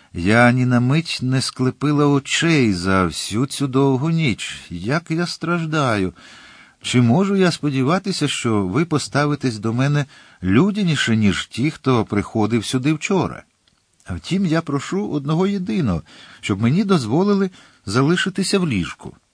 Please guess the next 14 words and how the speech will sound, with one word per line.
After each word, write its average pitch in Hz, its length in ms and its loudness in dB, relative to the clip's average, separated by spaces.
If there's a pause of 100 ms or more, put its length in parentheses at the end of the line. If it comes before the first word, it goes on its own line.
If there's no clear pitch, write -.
(1120)
«Чи 104 280 2
не 101 100 2
бажаєте 101 520 0
ви, 92 220 4
щоб 95 200 -4
покликали 104 840 -2
лікаря?» 104 500 -2
спитала 82 460 -2
жінка. 78 420 -4 (1000)
Фелтон 196 520 0
мовчки 175 520 0
слухав 113 480 0
цю 95 220 0
розмову. 85 580 0